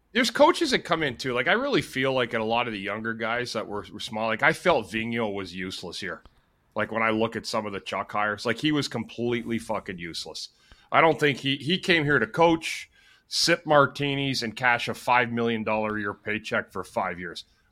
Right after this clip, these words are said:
That's one of the biggest clown contracts I've ever seen in sports, let alone coaching. Torts actually makes less than that. He probably deserves way more, but he's making a lot of money too,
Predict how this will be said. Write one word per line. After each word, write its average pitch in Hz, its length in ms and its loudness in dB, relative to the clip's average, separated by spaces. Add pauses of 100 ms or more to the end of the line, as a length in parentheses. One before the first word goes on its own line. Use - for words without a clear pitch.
That's 151 220 6
one 165 160 8
of 143 40 4
the 131 80 2
biggest 143 400 0
clown 131 500 0
contracts 135 680 -2
I've 101 160 -2
ever 107 200 -4
seen 110 300 -6
in 92 100 -8
sports, - 680 -8 (260)
let 120 160 2
alone 107 300 0
coaching. 113 420 -4 (420)
Torts 226 320 6
actually 185 340 6
makes 139 260 2
less 127 260 4
than 113 100 -2
that. 110 140 0
He 107 60 -2
probably 131 240 2
deserves 107 380 -2
way 104 220 -2
more, 104 400 -2 (560)
but 120 240 0
he's 180 200 0
making 127 420 2 (180)
a 117 80 4
lot 104 240 2
of 95 60 -4
money 92 320 -8
too, 78 220 -10